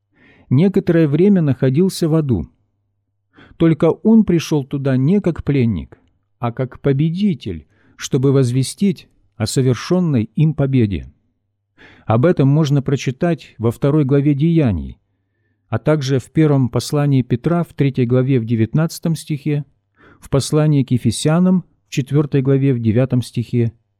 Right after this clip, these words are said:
и в некоторых других текстах Священного Писания. В первой главе Откровения написано, что Христос имеет ключи ада и смерти, поэтому души верующих людей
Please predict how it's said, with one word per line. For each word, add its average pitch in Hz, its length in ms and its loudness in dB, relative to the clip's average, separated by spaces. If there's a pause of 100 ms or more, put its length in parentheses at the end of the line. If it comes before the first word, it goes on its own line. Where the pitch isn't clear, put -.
(260)
и 110 100 0
в 104 80 0
некоторых 165 640 0
других 127 480 0
текстах - 580 -4 (240)
Священного 127 680 -2
Писания. 78 640 -6 (1500)
В - 120 -20
первой 185 320 2
главе 175 320 2
Откровения 170 800 0 (440)
написано, 123 840 -2 (600)
что - 260 -2
Христос 185 760 -2
имеет 160 560 0
ключи 139 640 -4
ада 160 280 -2
и 160 80 2
смерти, - 600 -2 (840)
поэтому 175 500 4
души 180 400 2
верующих 175 640 2
людей 147 580 -2